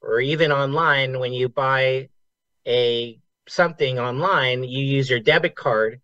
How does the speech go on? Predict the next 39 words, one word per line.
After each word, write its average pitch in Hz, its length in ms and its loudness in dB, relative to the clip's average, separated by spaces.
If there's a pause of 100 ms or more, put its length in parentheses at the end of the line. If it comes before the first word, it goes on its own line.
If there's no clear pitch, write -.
(380)
which 127 220 -4
is 120 140 -6
your 127 120 4
account, 143 600 -2 (360)
that - 260 0
big 147 180 4
long 135 360 0
string 151 380 -2
of 131 140 0
numbers. 120 580 0 (480)
You 127 160 -10 (140)
put 156 180 -2
your 156 140 0
account 135 420 -2
number, 123 540 0 (220)
you 143 180 0
even 139 220 2
have 135 200 2
your 131 120 -4
password 143 680 2
or 123 80 -2
even 135 300 -4
pin 165 220 0
number 123 340 2
if 113 120 -2
you're 117 140 0
in 117 80 0
an 117 60 -2
A 123 140 -6
T 135 220 -4
M, 117 360 0 (480)
right? 123 240 2
Which 120 220 -6
is, 113 120 -10
you 123 80 -4
called 120 360 0
your, 113 480 0 (380)
your 107 500 0
keys. 139 760 -2